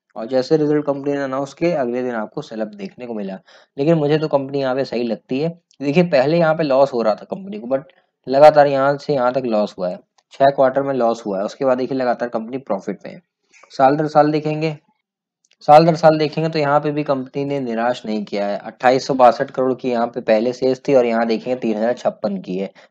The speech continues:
मैं आपसे ये कहूँगा कि ये जो ईयर है और ये जो ईयर है इसको इग्नोर कर दीजिए,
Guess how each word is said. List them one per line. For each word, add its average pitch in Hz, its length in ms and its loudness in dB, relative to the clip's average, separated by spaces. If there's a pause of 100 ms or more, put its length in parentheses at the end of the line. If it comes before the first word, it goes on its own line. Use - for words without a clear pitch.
मैं 139 180 2
आपसे 151 340 6
ये 151 60 2
कहूँगा 156 300 2
कि 165 220 -2
ये 143 160 0
जो 143 240 -2 (160)
ईयर 135 260 4
है 151 120 8
और 139 120 -2
ये 131 200 2
जो 131 80 -2
ईयर 131 240 2
है 156 100 0
इसको 139 220 -8
इग्नोर 123 400 -8
कर 135 160 -2
दीजिए, 143 260 -2